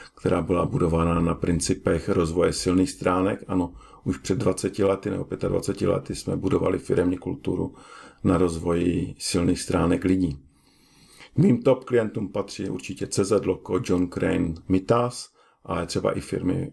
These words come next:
Unex, eh, Mora Goreň, Broze, Foxconn Česká republika, Hobes, Plastiko,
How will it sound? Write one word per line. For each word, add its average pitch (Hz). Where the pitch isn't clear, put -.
Unex, 104
eh, 90
Mora 101
Goreň, 87
Broze, 90
Foxconn -
Česká 92
republika, 90
Hobes, 92
Plastiko, 95